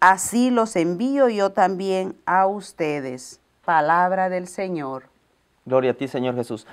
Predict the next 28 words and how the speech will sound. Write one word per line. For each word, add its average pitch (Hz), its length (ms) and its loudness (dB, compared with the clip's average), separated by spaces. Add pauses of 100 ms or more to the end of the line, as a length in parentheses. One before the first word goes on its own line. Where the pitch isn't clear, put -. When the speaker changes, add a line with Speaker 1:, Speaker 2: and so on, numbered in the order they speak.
Speaker 2:
Quiero 185 220 8
agregar, 175 320 8
hermana 170 360 4
Jaceli, 160 380 2
este 160 220 2
otro, 151 440 2
esta 143 240 2
otra, 143 360 4
este 139 220 2
otro 139 240 4
versículo 127 600 0
que 117 120 -4
nos 110 180 -4
habla 127 200 4
aquí. 165 280 -6 (240)
Dice 170 320 0
que - 100 4
el 127 100 2
Señor 143 340 0
después 143 320 -2
de 139 180 2
esto 160 220 -2
les 123 160 -2
dijo, 165 440 2 (640)
"Reciban 135 840 4 (260)
el 107 140 -6
Espíritu 117 540 -2
Santo". 127 440 -8